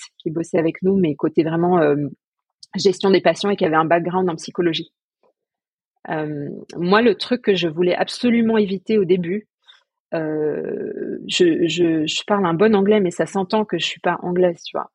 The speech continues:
Euh, je voulais pas qu'ils aient l'impression que ce soit une meuf dans un call center, euh, qui les appelle pour leur parler d'un truc super intime. Donc pour moi, c'était hyper important au début d'être accompagnée d'une personne, euh, un peu médicale, et cetera, et qu'on,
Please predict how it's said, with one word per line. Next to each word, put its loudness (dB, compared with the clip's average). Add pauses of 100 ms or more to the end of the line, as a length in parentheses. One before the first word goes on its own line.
(460)
Euh, -6 (800)
je 2
voulais 4
pas 2
qu'ils 0
aient 4
l'impression 0
que -6
ce -10
soit -4
une 0
meuf 2
dans -2
un -2
call 0
center, 2
euh, 0
qui -8
les -2
appelle 2
pour -4
leur 0
parler -2
d'un -4
truc -8
super -2
intime. -2 (720)
Donc -4
pour 4
moi, 4
c'était 2
hyper 2
important 2
au 6
début 2
d'être 0
accompagnée 2
d'une -2
personne, -2
euh, -2 (580)
un 0
peu 2
médicale, 2
et 0
cetera, -2
et 0
qu'on, -8